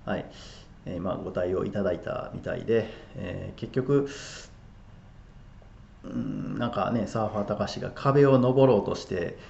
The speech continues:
えー、とかね、そういうところもあって、えー、まあ、怪我したり、怪我をしたとか、あ、なんとかで、救急車を呼んで、えー、虎ノ門病院まで運ばれて、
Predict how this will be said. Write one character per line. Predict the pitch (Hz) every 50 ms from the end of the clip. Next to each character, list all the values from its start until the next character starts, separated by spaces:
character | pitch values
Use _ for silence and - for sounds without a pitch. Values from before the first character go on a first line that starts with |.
| - - -
え | - 92 90 87 -
ー、 |
と | - -
か | - - 127 123 - - -
ね、 | 101 98 98
そ | - - 101 98
う | 95
い | 92 92 98
う | 101 98
と | -
こ | - 95 95
ろ | 98
も | 92 90 90
あ | -
っ |
て、 | - - - 95 90 87 - - - - - - - -
え | 98 92 92 90 92 90 90 - - - - - - - - - - - - - - - -
ー、 | - 110
ま | 101
あ、 |
怪 | - - 139 127
我 | 113 101 95
し | -
た | - 107 92
り、 | 90 92 90 87 - - - - - - - - - -
怪 | - 139
我 | 131 110 90
を | 82 87
し | - -
た | - 101 -
と | - -
か、 | - 95 90 - - - - - - - -
あ、 | - 90 90
な | 98 104 104
ん | 98
と | - -
か | 90 90
で、 | 90 113 120 104 104 -
救 | - 160 151 151
急 | 151 151 139 127
車 | - 113 95
を | 98
呼 | 101 117 117
ん | 110 107
で、 | 123 147 147 - - - - - - - - -
え | - - 90 90 90 87 87
ー、 |
虎 | - 104 104 104
ノ | 101 98
門 | 98 98 98 98 95
病 | 101 104 95 92 92
院 | 87 87 92
ま | 107 127
で | 117 104
運 | - - - - 104
ば | 95 95
れ | 90 87
て、 | 80 - 85 82 80 - -